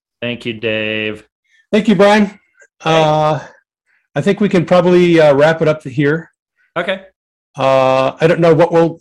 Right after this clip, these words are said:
Speaker 2: cover next, but, uh, folks can tune in to the next broadcast and find out what we're gonna be covering. If you have prayer requests, uh, you can send them to me through my website, prayingmedic dot com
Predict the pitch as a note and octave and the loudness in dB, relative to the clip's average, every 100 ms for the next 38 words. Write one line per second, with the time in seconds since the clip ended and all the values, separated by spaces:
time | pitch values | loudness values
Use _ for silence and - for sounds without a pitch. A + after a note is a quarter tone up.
0 | - - D#3 C#3 C#3+ C#3 F3+ - - - | -8 -2 0 0 0 0 -2 -6 -14 -6
1 | A#2 C#3 C3+ - B2+ B2+ - E3 D#3+ - | 0 0 -2 -6 -4 -4 -4 -4 -2 -6
2 | C#3 E3 D#3 D#3 D#3 C3+ C#3 D3 - B2+ | -2 0 0 0 -2 0 0 -2 -2 -2
3 | B2 C#3 C3+ C3 A#2 C3+ C3+ C3 C3 B2+ | -2 -2 -4 -6 -2 -2 -2 -4 -6 -4
4 | B2 A#2+ C#3+ C#3+ C#3 _ - - - - | -4 -4 -2 -2 -6 _ -20 -20 -20 -20
5 | - _ _ _ - - F3 G3+ F3 D#3+ | -20 _ _ _ -10 -4 -2 0 0 2
6 | F3 F3 D#3 - - _ _ - G#3 G#3 | 2 2 -2 -12 -20 _ _ -6 0 2
7 | F3+ D#3+ - C3+ C3 - - - - - | 2 0 -2 0 -2 -6 -14 -16 -18 -8
8 | C3+ D3 E3 E3+ D#3+ G3 G#3 G3 F#3 D#3 | -6 -4 -2 -2 -2 -2 0 0 -2 -2
9 | C#3 C#3 B2+ C#3+ C#3+ _ _ _ D3 C#3+ | 0 0 -2 -4 -10 _ _ _ -4 -2
10 | C#3+ C#3+ C#3+ C#3 C#3+ - E3+ D#3+ - D#3 | 0 0 2 2 0 0 0 0 -2 -2
11 | C#3+ B2+ - B2+ A2 - D3 D3+ F3 F3+ | 0 0 -2 -4 -4 -6 -2 -2 -2 -4